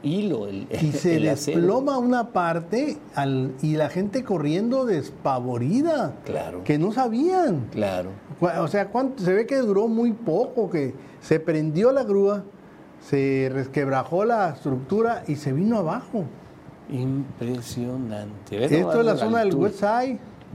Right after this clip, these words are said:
Speaker 1: La
Speaker 2: allá en
Speaker 1: altura.
Speaker 2: Nueva York.
Speaker 1: Ese edificio, pues no sé si lo estén
Speaker 2: En la
Speaker 1: haciendo
Speaker 2: zona
Speaker 1: o
Speaker 2: de
Speaker 1: qué.
Speaker 2: Manhattan.
Speaker 1: En Manhattan,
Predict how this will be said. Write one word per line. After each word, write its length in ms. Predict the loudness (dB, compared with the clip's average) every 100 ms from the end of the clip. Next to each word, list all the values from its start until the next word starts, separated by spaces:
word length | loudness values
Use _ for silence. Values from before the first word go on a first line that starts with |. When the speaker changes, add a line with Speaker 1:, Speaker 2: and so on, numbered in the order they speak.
| -10 -2
Speaker 1:
La 60 |
Speaker 2:
allá 320 | 4 4 4 2
en 40 |
Speaker 1:
altura. 260 | 0 2 2
Speaker 2:
Nueva 240 | 2 2
York. 360 | 2 2 0 -2 -18 -20 -18 -6
Speaker 1:
Ese 240 | -4 0 0
edificio, 400 | 0 -2 -4 -4
pues 180 | -4 -4
no 100 | -4
sé 160 | -6
si 140 | -4 -2
lo 80 |
estén 260 | -2 -2 0
Speaker 2:
En 220 | 2 4
la 80 | 4
Speaker 1:
haciendo 180 | 2 2
Speaker 2:
zona 140 | 2
Speaker 1:
o 40 | 2
Speaker 2:
de 120 | 2
Speaker 1:
qué. 60 | 2
Speaker 2:
Manhattan. 840 | 0 -2 -2 -2 -2 -2 -2 -2 -6 -12
Speaker 1:
En 180 | -8 -4
Manhattan, 680 | -4 -6 -4 -4 -4 -10